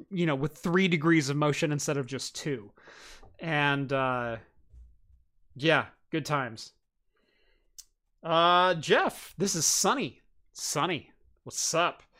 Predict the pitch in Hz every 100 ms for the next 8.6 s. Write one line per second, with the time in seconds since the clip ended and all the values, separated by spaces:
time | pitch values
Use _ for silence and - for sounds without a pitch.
0 | - - _ - 175 175 175 165 202 254
1 | 226 208 160 185 208 180 170 143 196 175
2 | 131 160 196 - 165 - 156 135 131 123
3 | - - - - 185 220 285 302 - -
4 | 165 - - 175 165 190 139 - - -
5 | _ - - - - _ - - 208 247
6 | 240 247 208 202 - 185 190 165 139 139
7 | 156 175 185 190 185 170 - - 170 160
8 | 165 160 160 151 147